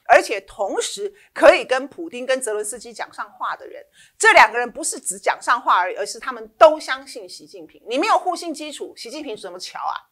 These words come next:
对不对？所以大家都很期待他跟泽伦斯基的互动跟见面，只是现在中国还非常的，的，呃，怎么讲？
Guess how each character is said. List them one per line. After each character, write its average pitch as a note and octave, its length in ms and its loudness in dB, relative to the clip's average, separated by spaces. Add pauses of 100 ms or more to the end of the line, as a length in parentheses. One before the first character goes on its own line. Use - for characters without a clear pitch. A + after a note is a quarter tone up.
对 C#4+ 140 2
不 B3 60 0
对？ - 280 0 (300)
所 F4+ 260 12
以 C#4 300 -2 (560)
大 F#4+ 180 12
家 F4+ 160 6
都 F4 160 8
很 D#4+ 220 0
期 - 180 -8
待 C#4+ 160 4
他 C#4 160 2
跟 C#4 160 -4
泽 A3+ 160 -2
伦 A3+ 140 -2
斯 B3 160 -8
基 B3 280 -14
的 E3+ 360 -6
互 C4 240 -6
动 G#3+ 180 -4
跟 G#3 200 -12
见 G#3 180 -14
面， F3+ 160 -14
只 - 80 -18
是 G#3+ 80 -12
现 A#3 180 -4
在 G3 80 -4
中 A#3+ 200 -6
国 E3 160 -10
还 E3+ 120 -10
非 D4+ 380 0
常 F#3+ 260 -6
的， - 400 -10 (360)
的， - 440 -8 (540)
呃， D3+ 420 -8 (400)
怎 F#3+ 120 -10
么 G3+ 100 -12
讲？ - 180 -2